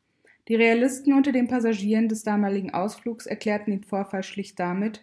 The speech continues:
dass beim Einstieg falsch gezählt worden war. Andere munkeln, dass das Finnvolk dahinter steckte. Die Einwohner der Orkney-Insel glauben, dass Ain Hollow immer noch zwischen beiden Welten existiere: einer unsichtbaren Sphäre der Meeresmenschen und unserer sichtbaren Welt.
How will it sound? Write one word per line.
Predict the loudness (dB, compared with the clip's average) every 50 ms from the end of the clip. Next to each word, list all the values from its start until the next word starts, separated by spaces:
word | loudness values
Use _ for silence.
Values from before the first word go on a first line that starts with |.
| _ -10
dass | -10 -8 -4
beim | -4 -4 -2
Einstieg | -2 -2 -2 -2 -4 -6 -8 -10 -8
falsch | -6 -6 -6 -6 -6
gezählt | -8 -10 -8 -6 -4 -4 -4 -4
worden | -6 -6 -6 -6 -8 -8
war. | -10 -12 -14 -16 -18 _ _ _ _ _ _ _ _ _ _ _ _ _ _
Andere | 0 2 2 4 4 4 2
munkeln, | 2 2 2 0 0 -2 -2 -2 -2 -2 -2
dass | -4 -4 -6
das | -6 -8 -8 -4
Finnvolk | -2 -2 -2 -2 -4 -8 -8 -8 -8
dahinter | -8 -8 -6 -8 -8 -10 -12
steckte. | -12 -12 -14 -14 -14 _ -14 -12 -12 -14 _ _ _ _ _ _ _ _ _ _ _ _ _ _ _ _ _ _ -2
Die | 0
Einwohner | 2 4 6 6 6 8 8 8 6 6
der | 4 2 2
Orkney-Insel | 0 0 2 0 0 2 2 2 4 2 2 0
glauben, | 0 0 0 2 2 2 2 2 2 0 -2 -4 -8 _
dass | -8 -6 -6 -4 -2
Ain | 2 2 2 2 2
Hollow | 2 0 2 2 0 0
immer | 2 2 4 4 4
noch | 4 2 0 -4
zwischen | -10 -8 -8 -4 -2 -2 -2 0
beiden | 0 0 0 0 0 -2 0
Welten | 0 0 0 -2 -2 -6 -6
existiere: | -6 -8 -10 -12 -12 -10 -6 -4 -4 -4 -4 -6 -10 -14 -16 _ _ _ _ _ _ _ _ _ _ _ _ _ _ 0
einer | 4 6 6 6 6
unsichtbaren | 4 2 2 2 -2 -2 -2 -2 0 0 0
Sphäre | -2 -4 -2 0 2 2 2 2 0 -2 -2
der | 0 0 2
Meeresmenschen | 2 2 0 -2 -4 -6 -4 -4 -4 -4 -4 -4 -2 0 0 0 0 -2 -4 -4
und | -2 -2 -2 0
unserer | 2 0 0 0 0 -2 -2 -2
sichtbaren | -2 -4 -6 -4 -4 -4 -2 0 -2 -2
Welt. | -2 -2 -4 -4 -8 -12